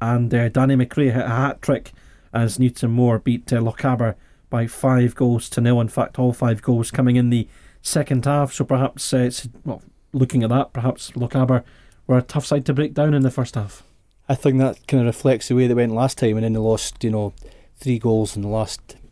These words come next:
Speaker 2: from eighty minutes on, they lost three goals, so tight contest. But I suppose, you know, it's a hard game against Newton Moore, and just leaking those late three goals, it's understandable. Um, won't, you know, they won't be happy about it, but it's understandable losing the late goals.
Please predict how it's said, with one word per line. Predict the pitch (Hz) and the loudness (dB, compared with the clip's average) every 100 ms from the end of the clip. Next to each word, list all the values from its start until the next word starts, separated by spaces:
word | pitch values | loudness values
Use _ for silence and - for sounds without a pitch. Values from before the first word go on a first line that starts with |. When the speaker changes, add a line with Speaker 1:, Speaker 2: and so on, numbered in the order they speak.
| - | -8
Speaker 2:
from | 113 107 | -4 0
eighty | 113 104 | 0 0
minutes | 110 110 113 | -2 -2 -2
on, | 107 | -2
they | 104 | -2
lost | 107 - - | -4 -6 -6
three | 110 | -4
goals, | 113 107 - | -2 -4 -4
so | 107 | -4
tight | - 147 - | 0 0 2
contest. | 110 110 - 107 - - - - _ | 0 0 -2 -4 -4 -14 -20 -20 _
But | 120 | -8
I | |
suppose, | - - 127 117 104 - - - | -6 -2 0 0 -2 -8 -16 -14
you | - | -8
know, | 107 104 104 - - - _ _ _ _ _ _ | -4 -4 -6 -12 -20 -20 _ _ _ _ _ _
it's | - | -6
a | |
hard | 110 123 101 | 0 0 0
game | 117 107 | -2 -2
against | 107 104 - | -2 -4 -6
Newton | 98 101 | -8 -6
Moore, | 107 104 | -6 -6
and | 104 95 | -8 -10
just | - - _ - | -12 -14 _ -8
leaking | 110 110 | -4 -4
those | 104 98 - - - - | -4 -4 -8 -16 -16 -4
late | 107 - | -4 -4
three | - 104 | -4 -4
goals, | 101 104 - - - - - _ | 0 -2 -2 -10 -20 -20 -20 _
it's | - | -2
understandable. | 143 113 - 104 98 95 - - _ _ - | -2 0 -2 -2 -2 -6 -10 -20 _ _ -10
Um, | 104 127 | -6 -6
won't, | 139 - - | -6 -10 -8
you | 110 | -6
know, | 101 - _ | -6 -10 _
they | 139 | -4
won't | 147 | -2
be | - | 0
happy | 123 123 | 0 0
about | 104 104 | 0 0
it, | 101 | -2
but | 107 | -4
it's | 107 | -2
understandable | 131 110 110 107 92 | 2 4 4 0 -2
losing | 104 101 | -4 -4
the | 95 90 101 | -6 -10 -8
late | 101 85 | -8 -6
goals. | 101 98 - | -6 -6 -8